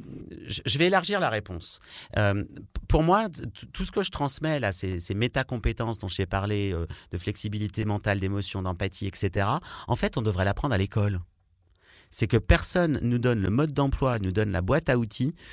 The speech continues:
de ce dont on va avoir besoin pour être bien dans notre peau et bien, euh, dans la société et dans les collectifs. Donc, même si on n'a pas de problème,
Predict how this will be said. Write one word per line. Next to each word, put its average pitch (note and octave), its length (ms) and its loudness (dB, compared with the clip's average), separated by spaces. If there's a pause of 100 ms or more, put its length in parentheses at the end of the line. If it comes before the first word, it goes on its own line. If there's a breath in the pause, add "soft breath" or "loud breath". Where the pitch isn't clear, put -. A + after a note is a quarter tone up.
(140 loud breath)
de A2+ 140 4
ce - 180 6
dont C#3+ 300 4
on A2 100 0
va G2 160 4
avoir F2+ 260 2
besoin B2 520 4 (300 loud breath)
pour G#2 180 2
être G2+ 120 2
bien C3+ 200 4
dans D#3+ 120 6
notre C#3+ 180 2
peau D3+ 360 0 (100)
et G#2 80 2
bien, C3 420 2 (260)
euh, G2+ 220 0
dans G#2+ 140 2
la G#2+ 100 4
société B2 540 0
et D#3 40 2
dans B2+ 100 2
les G2+ 120 2
collectifs. - 680 -4 (600 loud breath)
Donc, A#2+ 180 2
même G#3 280 4
si - 180 2
on D#3 80 6
n'a C#3 120 4
pas B2+ 140 4
de - 60 -14
problème, A#2+ 600 2